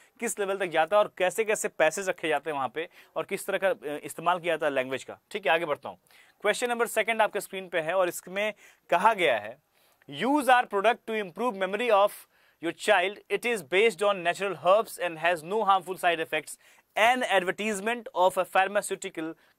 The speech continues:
company।" मतलब कि एक फार्मास्यूटिकल कंपनी है, उसने अपने एक प-, प्रचार में, मतलब कि, अ, एडवर्टाइजमेंट में उसने दावा किया, उसने कहा है कि आप अगर अपने बच्चों का, अ, अ,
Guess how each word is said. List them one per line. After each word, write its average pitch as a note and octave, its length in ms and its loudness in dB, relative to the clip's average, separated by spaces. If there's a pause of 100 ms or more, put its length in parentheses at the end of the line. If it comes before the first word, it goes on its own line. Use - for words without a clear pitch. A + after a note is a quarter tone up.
company।" B2 320 -2 (100)
मतलब D#3 300 -4
कि F3+ 280 -10 (340)
एक G3+ 140 2
फार्मास्यूटिकल F#3 640 -2
कंपनी F3+ 440 -6
है, F3 220 -8
उसने F3 420 -10
अपने E3 360 -6
एक E3 220 -6
प-, - 180 -10
प्रचार D3 520 0
में, C3+ 120 -4
मतलब A#2+ 240 -4
कि, - 120 -10
अ, B2+ 440 2
एडवर्टाइजमेंट E3+ 600 -2
में A2+ 220 -12 (320)
उसने E3+ 240 -8
दावा F3 340 4
किया, G3+ 260 0
उसने F3+ 220 -4
कहा F3+ 300 4
है C#3 240 -4 (440)
कि F3 140 0
आप G3+ 240 4
अगर F3+ 220 2
अपने G3 180 -2
बच्चों E3+ 380 -4
का, F#3 320 4
अ, D#3 260 4 (120)
अ, C3+ 160 0